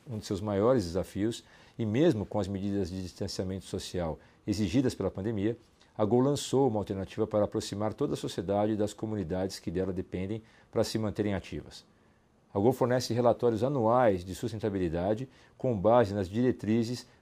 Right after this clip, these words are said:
da Global Reporting Initiative, conforme destacado nessa imagem. A companhia reporta informações relevantes sobre E S G aos investidores de acordo com os padrões do Sustainability Accounting Standards Board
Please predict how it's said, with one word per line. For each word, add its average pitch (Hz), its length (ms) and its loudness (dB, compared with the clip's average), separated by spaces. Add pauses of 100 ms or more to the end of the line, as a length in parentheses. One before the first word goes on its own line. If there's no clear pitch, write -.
(120)
da 104 160 2
Global 123 420 4
Reporting 110 440 2
Initiative, 104 500 -6 (440)
conforme 117 380 2
destacado 98 460 0
nessa 98 220 -6
imagem. 85 320 -12 (640)
A 110 80 -6
companhia 131 520 2
reporta 113 500 6
informações 117 500 -4
relevantes 131 680 0
sobre 90 240 -2
E 95 40 2
S 92 220 -4
G 98 320 -2 (320)
aos 117 180 4
investidores 120 640 0
de 131 80 -2
acordo 127 400 -2
com 123 180 -8
os 120 140 -6
padrões 101 580 -2 (240)
do 110 80 -10
Sustainability 131 760 -2
Accounting 127 420 -2
Standards 113 480 -4
Board - 380 -8